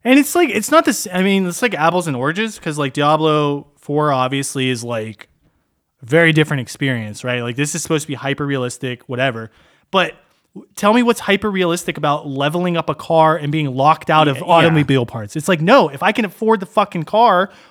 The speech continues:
Speaker 1: or the part, I can buy the part.
Speaker 2: Right. And if you wanna ca-, talk about, like, "Oh, well, you have to have experience with how it handles or whatever." It's like, yeah, you just did that.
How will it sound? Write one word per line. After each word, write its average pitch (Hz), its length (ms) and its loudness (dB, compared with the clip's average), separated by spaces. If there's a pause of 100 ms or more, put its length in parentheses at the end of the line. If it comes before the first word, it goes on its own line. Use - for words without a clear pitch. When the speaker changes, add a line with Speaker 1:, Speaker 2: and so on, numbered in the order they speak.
Speaker 1:
or 170 120 -2
the 147 80 -2
part, 220 480 2 (340)
I 214 140 2
can 214 140 0
buy 196 200 6
the 185 80 -4
part. 180 400 0 (140)
Speaker 2:
Right. 190 200 0
And 139 80 2
if 147 120 2
you 156 100 4
wanna 175 220 4
ca-, 165 220 2 (100)
talk 147 260 2
about, 135 240 4
like, 123 240 0
"Oh, 175 220 6
well, 156 340 4 (760)
you 175 180 0
have 185 160 2
to 170 80 -2
have 156 180 2
experience 139 920 -4
with 123 140 -6
how 131 200 0
it 113 120 -4
handles 131 480 -2
or 123 100 -2
whatever." 139 260 2
It's 151 120 -4
like, 143 160 -4
yeah, 233 100 4
you 170 140 -2
just 151 240 -4
did 233 200 -6
that. - 240 -6